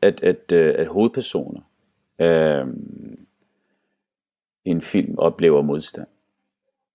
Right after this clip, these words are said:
Jeg synes jo, det er jo smukt, det du skri-, du siger med, at du søgte bønnen efter, øhm, de sidste ægteskab, øh,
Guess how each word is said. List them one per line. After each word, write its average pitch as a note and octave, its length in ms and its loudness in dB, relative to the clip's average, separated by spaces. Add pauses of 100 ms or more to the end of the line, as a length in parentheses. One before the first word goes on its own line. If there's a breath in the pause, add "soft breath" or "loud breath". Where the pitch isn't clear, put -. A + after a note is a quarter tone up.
(1800)
Jeg F#2+ 120 4
synes A2+ 200 -4
jo, C#3 60 6
det A2 80 0
er G2+ 80 6
jo F#2 80 4
smukt, - 420 2
det G#2 140 4
du G2 60 -2
skri-, F#2 240 -6
du - 160 -8
siger F2+ 360 0
med, D#2+ 320 0 (100)
at D#2 180 0 (1300)
du G#2+ 60 -2
søgte F#2+ 420 0
bønnen D2+ 480 0 (1900)
efter, E2+ 480 0 (560)
øhm, C#2+ 800 0 (760)
de F2 60 -2
sidste E2 340 0
ægteskab, D#2 600 -2 (680)
øh, C#2 520 -2